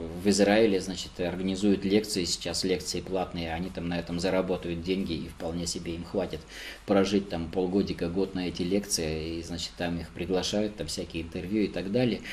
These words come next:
Они, э, они продолжают заниматься тем, чем занимались здесь, и, пожалуйста, они там, э, они там выживут. Э, сможете ли вы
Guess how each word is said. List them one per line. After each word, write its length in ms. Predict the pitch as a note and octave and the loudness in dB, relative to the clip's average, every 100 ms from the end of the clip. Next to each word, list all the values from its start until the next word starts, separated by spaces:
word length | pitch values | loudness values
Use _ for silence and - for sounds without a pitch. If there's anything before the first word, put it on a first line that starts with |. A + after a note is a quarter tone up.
| - - | -12 -10
Они, 460 | - - G2+ A2+ G2+ - | -4 2 4 4 0 -4
э, 720 | G1+ G1+ G1+ - - - D#2+ | -6 -6 -6 -8 -8 -8 2
они 140 | G2 C3 | 6 8
продолжают 400 | C3+ B2+ C#3 G#2+ | 10 10 10 8
заниматься 400 | G#2+ A#2 A2 - | 6 6 4 0
тем, 200 | A#2 G#2 | 2 2
чем 160 | G2 | 0
занимались 500 | F#2 G2 G#2+ A2 G#2 | 0 4 4 6 4
здесь, 460 | G#2 A2+ D3 F3+ - | 2 4 4 4 0
и, 500 | - F2 E2+ E2 E2 - | -2 0 0 -2 -6 -6
пожалуйста, 580 | F#2 E2+ G#2 A#2 - C#2 | -6 -4 -4 -4 -8 -8
они 180 | D2+ G2 | -6 -6
там, 200 | F2 F#2 G2 - - - | -6 -8 -10 -16 -18 -16
э, 40 | - F2 F2+ - - G1+ G1+ - - - - - - - - | -14 -14 -14 -14 -14 -14 -14 -14 -16 -20 -20 -20 -20 -20 -8
они 180 | - G#2 | 2 4
там 180 | A#2 F#2+ | 6 2
выживут. 500 | F2+ E2+ E2 D#2+ E2 - - - - | 0 -2 -4 -6 -8 -12 -14 -14 -6
Э, 280 | F#2 F2+ E2+ | -2 0 -2
сможете 440 | - A2+ B2 A#2 G#2 | 0 6 6 6 6
ли 140 | G2+ | 8
вы 280 | G2+ G2+ E2+ | 8 6 4